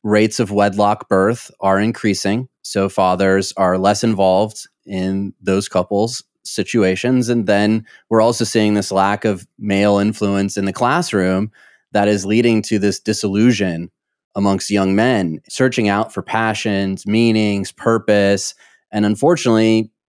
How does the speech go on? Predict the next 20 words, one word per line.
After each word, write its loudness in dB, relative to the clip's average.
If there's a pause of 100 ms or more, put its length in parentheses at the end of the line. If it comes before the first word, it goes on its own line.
(140)
finding 0
it 2
in, 0
in -4
offshoots 0
that 0
might 2
not -2
be -2
healthy 0
for -4
them -4
or -2
healthy -2
for -4
us -4
as -12
a -8
society. -2 (420)
So 0